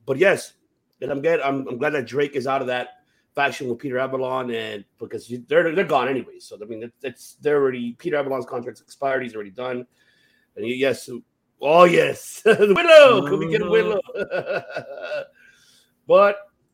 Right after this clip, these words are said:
Speaker 1: then after the aftermatch, we hear William Regal speak. Touching moment for William Regal, Tony Schiavone. We see William Regal almost about to tear, and they actually brought almost a tear by.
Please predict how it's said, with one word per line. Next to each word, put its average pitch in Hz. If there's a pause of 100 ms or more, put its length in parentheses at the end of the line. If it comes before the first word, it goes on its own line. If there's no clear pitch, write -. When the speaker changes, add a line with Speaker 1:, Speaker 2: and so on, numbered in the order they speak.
(140)
Speaker 1:
then 175
after 175
the 156
aftermatch, 165
we 135
hear 143
William 123
Regal 113
speak. 247 (1300)
Touching 262
moment 220
for 160
William 175
Regal, 170
Tony 156
Schiavone. 135
We 120
see 135
William 131
Regal 120
almost 123
about 120
to -
tear, 127 (420)
and 131
they 202
actually 269 (320)
brought 202
almost 208
a 185
tear 359
by. 320